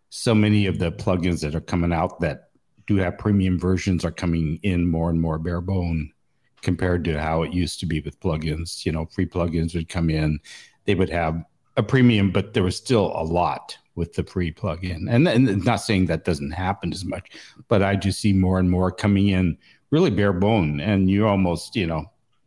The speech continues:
what can you do but pay something to connect this to something to make it happen? So I, I don't know if you,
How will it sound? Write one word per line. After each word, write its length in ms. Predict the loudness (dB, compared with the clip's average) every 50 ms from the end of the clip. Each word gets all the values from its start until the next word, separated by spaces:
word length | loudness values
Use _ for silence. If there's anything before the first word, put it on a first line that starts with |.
| _ _ _ _ _ _ _ _ _
what 180 | -2 -2 -2 0
can 200 | 0 2 2 2
you 140 | 2 2 0
do 320 | 0 0 2 2 2 2
but 220 | 0 -2 -4 -6 -8 -12 _ _ _
pay 380 | -10 -6 -4 -4 -2 -2 -2 -4
something 640 | -4 -4 -4 -4 -4 -4 -6 -6 -6 -6 -6 -6 -8 -10
to 400 | -12 -8 -6 -4 -4 -4 -6 -10 -12 _
connect 460 | -8 -4 -2 0 0 -2 -4 -8 _
this 460 | -12 -10 -10 -10 -10 -10 -12 -12 -14 -16 _ _ _ _ _ _ _ _ _
to 140 | -2 -2 0
something 460 | 0 0 0 0 -2 -2 -4 -4 -2
to 80 | -2
make 220 | -2 -2 -4 -4 -6
it 100 | -6 -6
happen? 440 | -6 -4 -6 -6 -6 -8 -10 -10 -10
So 340 | -4 -2 -2 -2 -2 -4 -8 -12 -14 _ _ _ _ _
I, 300 | -2 0 0 0 0 0
I 40 | 0
don't 180 | 0 0 0
know 80 | 0 -2
if 140 | -4 -2 -2
you, 240 | -2 -2 -2 -4 -6